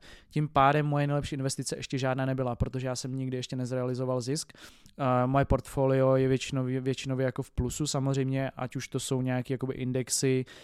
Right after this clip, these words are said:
eh, tak samozřejmě Bitcoin. Ale já jsem to nezrealizoval, protože mám nějaký investiční horizont a je to pro mě nějaký penzijní fond. Takže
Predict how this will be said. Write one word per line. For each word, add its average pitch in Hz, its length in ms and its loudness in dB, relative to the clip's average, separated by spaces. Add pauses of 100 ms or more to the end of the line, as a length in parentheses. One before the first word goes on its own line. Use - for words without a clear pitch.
(240)
eh, 127 200 4
tak - 160 -2
samozřejmě 131 360 -2
Bitcoin. 135 520 0 (800)
Ale 127 580 6 (120)
já 139 80 0
jsem 143 140 -2
to 139 80 0
nezrealizoval, 127 600 2
protože 127 640 0
mám 127 200 -2
nějaký 127 200 -6
investiční 123 400 -6
horizont 123 420 -4
a 135 60 -2
je 123 60 -2
to - 100 -6
pro 127 180 -4
mě 127 240 -2 (360)
nějaký 131 240 -2
penzijní 127 440 0
fond. 120 320 -4
Takže 127 360 -2